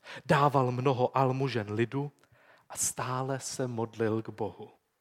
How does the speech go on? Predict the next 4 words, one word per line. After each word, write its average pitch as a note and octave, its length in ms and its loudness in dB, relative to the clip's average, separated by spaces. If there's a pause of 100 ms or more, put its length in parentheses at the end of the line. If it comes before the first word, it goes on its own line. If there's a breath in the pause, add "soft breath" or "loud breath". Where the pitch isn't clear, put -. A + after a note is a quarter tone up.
(1080 loud breath)
Kolem F3 280 2
třetí A3+ 480 2
hodiny D#3+ 360 4
odpoledne C3+ 720 2